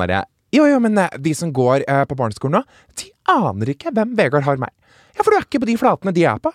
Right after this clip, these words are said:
De er på TikTok og på YouTube. Så ingen av de vet hvem du er.» Altså, det er bare sånn for å stikke det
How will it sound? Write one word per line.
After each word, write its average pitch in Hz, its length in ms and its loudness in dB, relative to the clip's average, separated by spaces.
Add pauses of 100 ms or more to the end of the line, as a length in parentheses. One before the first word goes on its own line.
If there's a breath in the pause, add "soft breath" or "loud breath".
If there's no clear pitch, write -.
De 311 100 2
er 240 100 2
på - 100 -6
TikTok - 520 -4
og 160 120 0
på 190 80 2
YouTube. 131 280 -2 (420 loud breath)
Så - 160 0 (180)
ingen 180 380 0
av 165 140 2
de 156 120 4
vet 151 220 0
hvem 139 240 0
du 156 80 6
er.» - 80 2
Altså, 156 260 2
det 151 60 -2
er 156 80 0
bare 139 80 2
sånn 131 160 -2
for 139 100 0
å 147 60 2
stikke - 640 -10
det 117 80 2